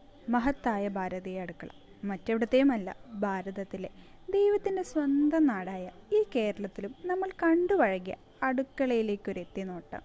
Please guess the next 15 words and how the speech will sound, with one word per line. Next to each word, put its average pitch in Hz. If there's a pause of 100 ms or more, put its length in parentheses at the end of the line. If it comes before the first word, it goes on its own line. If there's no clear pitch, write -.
(180)
അതാണ് 233
ഈ 180
സിനിമ. - (760)
ജിയോ 233
ബേബി 208
സംവിധാനം 190
ചെയ്ത് 202 (320)
സുരാജ് 247
വെഞ്ഞാറമ്മൂടും 196
നിമിഷ 349
സജയനും 196 (240)
തകർത്തഭിനയിച്ച 214
സിനിമ. 214 (1300)
കല്യാണം 349
കഴിഞ്ഞ് 208